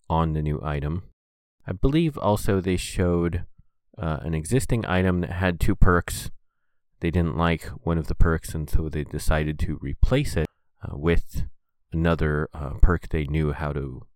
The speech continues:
craft. For me, combat actually feels a little bit too fast.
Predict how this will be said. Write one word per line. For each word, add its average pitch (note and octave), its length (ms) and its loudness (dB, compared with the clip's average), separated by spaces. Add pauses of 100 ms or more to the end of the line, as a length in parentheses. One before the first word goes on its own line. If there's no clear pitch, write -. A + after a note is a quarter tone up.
(400)
craft. - 540 0 (600)
For D#3 180 2
me, F#3+ 180 2
combat C3 640 -2
actually G#2+ 340 -2
feels F#2+ 580 -2
a F2 80 -2
little A2 320 -2
bit A#2 140 -2 (120)
too G3 320 -2
fast. - 600 0